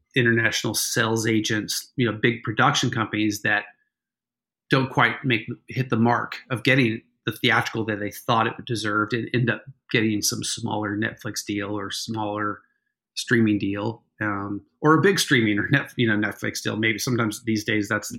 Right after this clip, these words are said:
that's also the big win. So yeah, it's, again, it's just, it's kind of a matter of, you know, perspective, just kind of where you're, you know, h-, how you,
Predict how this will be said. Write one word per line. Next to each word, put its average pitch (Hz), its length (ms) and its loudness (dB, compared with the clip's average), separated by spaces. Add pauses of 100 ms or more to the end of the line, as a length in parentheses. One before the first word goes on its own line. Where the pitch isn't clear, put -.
that's 110 240 -6
also 107 300 -4
the 98 80 -18
big 101 200 -8
win. 110 380 -2
So 104 380 -6 (180)
yeah, 127 360 4
it's, - 140 -4
again, 127 360 2
it's - 140 -4
just, - 220 -4 (200)
it's - 160 -6
kind 120 180 -4
of 104 120 -2
a 101 40 -6
matter 107 300 0
of, 98 200 -10 (800)
you 113 80 2
know, 98 320 -4 (560)
perspective, 107 580 -4
just - 240 -4
kind 107 120 -4
of 101 80 -4
where 107 140 0
you're, 104 320 -4 (180)
you 113 100 2
know, 104 320 -4
h-, 113 160 -4
how 113 200 0
you, 101 360 -2